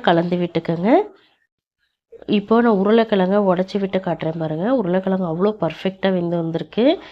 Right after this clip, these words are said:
நம்ம ஃப்ரை பண்ணும்போதே ஒரு செவன்டி to எயிட்டி பர்சன்ட் குக் ஆயிடும். மீதி இருக்கிற ட்வென்டி பர்சன்ட் வந்து நம்ம கிரேவி கொதிக்க வைக்கும் போது வெந்துரும். இப்போ மறுபடியும் ஒரு மூடி சேர்த்துட்டு இதை குக் பண்ணிக்கலாம். ஏன்னா முட்டையில வந்து மசாலாலாம் நல்லா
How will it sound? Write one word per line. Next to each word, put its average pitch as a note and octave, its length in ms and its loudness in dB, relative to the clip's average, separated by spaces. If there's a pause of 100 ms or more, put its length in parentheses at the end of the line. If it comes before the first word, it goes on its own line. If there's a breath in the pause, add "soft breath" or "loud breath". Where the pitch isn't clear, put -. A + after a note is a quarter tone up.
(320 loud breath)
நம்ம F3+ 260 2
ஃப்ரை G3 140 4 (140)
பண்ணும்போதே G3 560 0
ஒரு A3 180 0
செவன்டி F3+ 360 0
to F#3 100 0
எயிட்டி E3+ 260 -4
பர்சன்ட் G3 380 -4
குக் E3 260 -10
ஆயிடும். F3+ 340 0 (540 loud breath)
மீதி A3 240 6
இருக்கிற G#3+ 220 0 (100)
ட்வென்டி F#3 300 0
பர்சன்ட் F#3+ 340 -2
வந்து A#3+ 220 0
நம்ம F#3+ 140 0 (100)
கிரேவி F#3 340 2
கொதிக்க F3+ 240 -4
வைக்கும் F3 260 -2
போது F#3 220 0
வெந்துரும். F3 420 0 (840 loud breath)
இப்போ G3+ 140 0 (120)
மறுபடியும் G3+ 520 4
ஒரு F3+ 160 4
மூடி F#3+ 260 0
சேர்த்துட்டு F#3 420 -4
இதை G3+ 180 0
குக் - 220 -8
பண்ணிக்கலாம். F3+ 500 0 (160)
ஏன்னா F#3 180 0 (120)
முட்டையில G3+ 500 2
வந்து F#3+ 140 0 (100)
மசாலாலாம் F3+ 600 0
நல்லா F3+ 200 2